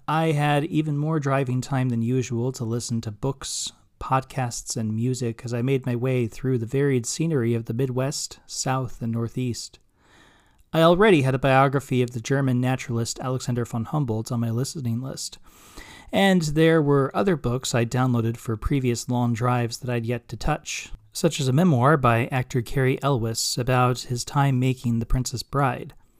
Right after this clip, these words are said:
But I wanted something that related to the trip itself, something to get me even more excited about the things I'd be seeing along the way.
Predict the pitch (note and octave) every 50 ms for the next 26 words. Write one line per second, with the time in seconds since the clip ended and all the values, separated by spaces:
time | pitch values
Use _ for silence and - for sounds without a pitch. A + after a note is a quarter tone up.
0 | _ _ _ _ _ _ _ _ _ _ - - F#3+ G#3+ A3 A3 B3+ C4+ A3 F#3+
1 | C#3 - - - C#3+ C#3+ C#3 D3 C3+ C3 C3 - - C3 B2+ B2+ C#3 C#3 C#3 -
2 | - B2 A2+ - A2 A#2+ B2+ - - C3+ - - A#2 - - - - C3+ A#2+ A2+
3 | A2+ - - - - - - - - - - _ _ _ _ - - - F3 F3+
4 | E3+ D#3+ D3 C#3+ B2 C#3 D#3 D3+ - C#3 C3 B2+ B2 B2+ - - C3 B2 A#2 A#2
5 | A2+ A2+ A#2 B2+ C3+ C3+ C3 A#2+ G#2+ - - - C3+ B2+ C3 - - A#2 G#2+ G#2
6 | - A#2 A2+ A2+ A2+ A2 - - B2 G#2+ - - C#3 C#3 C3+ C3 B2+ B2 A#2+ A2+
7 | - - A2 B2 B2+ A#2+ A#2 A#2+ A2+ - - - - C#3+ C#3 C3 A#2+ A2+ G#2+ G#2+
8 | G#2+ G#2+ - - A2+ A2+ A2+ A#2 A2 G#2+ G#2+ A#2+ B2 A#2+ A2+ G#2 G2+ G2+